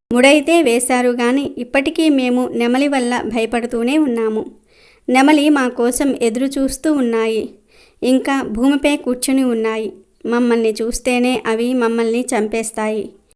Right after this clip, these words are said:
అప్పుడు విష్ణుమూర్తి మరియు చీమలు నెమలి ముందుకు వచ్చారు. విష్ణుమూర్తి నెమలితో ఇలా అంటున్నాడు, "నువ్వు చీమలు తినటం మానెయ్యి. ఇందులో చీమలకు ఏ దోషమూ లేదు,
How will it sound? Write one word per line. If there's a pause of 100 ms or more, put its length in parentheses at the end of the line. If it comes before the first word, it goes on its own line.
(140)
అప్పుడు
విష్ణుమూర్తి
మరియు
చీమలు (540)
నెమలి
ముందుకు
వచ్చారు. (540)
విష్ణుమూర్తి
నెమలితో
ఇలా
అంటున్నాడు, (800)
"నువ్వు
చీమలు
తినటం
మానెయ్యి. (680)
ఇందులో
చీమలకు
ఏ
దోషమూ
లేదు,